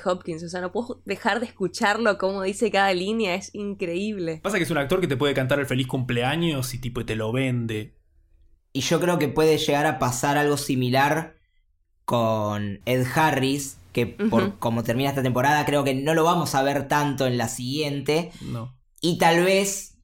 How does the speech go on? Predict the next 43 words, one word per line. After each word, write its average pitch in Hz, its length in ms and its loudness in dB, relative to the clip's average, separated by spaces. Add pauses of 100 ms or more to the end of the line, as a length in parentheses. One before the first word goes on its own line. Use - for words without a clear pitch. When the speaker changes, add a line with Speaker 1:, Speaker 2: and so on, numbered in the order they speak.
Speaker 3:
le-, 147 520 -2
haya 156 280 0
alguna 135 720 0
aparición 120 580 -2
esporádica 147 840 2
que 123 420 -2 (240)
valga 135 280 2
la 123 200 0
pena 135 380 2
cada 135 280 2
minuto 123 420 0
que 113 80 -2
esté 110 120 -4
en 120 80 2
pantalla. 113 540 -2 (220)
Speaker 2:
Sí, 233 200 -2
de - 80 4
hecho 233 160 0
yo 226 200 -2
pensaba 202 640 0 (440)
durante 135 600 -2 (220)
todo 170 180 0
el 170 80 2
transcurso 160 360 0
de 156 60 2
la 147 60 2
segunda 156 240 0
temporada 156 680 2
que 143 420 -2
con 123 160 -4
la 117 100 0
misma 143 360 0
lógica 131 580 0
de 110 140 -4
que 117 120 -2
Anthony 123 400 0
Hopkins 123 540 -4
no 117 160 -2
va 127 140 2
a 123 100 -4
firmar 120 560 -4
por 110 160 -6
un 110 400 -8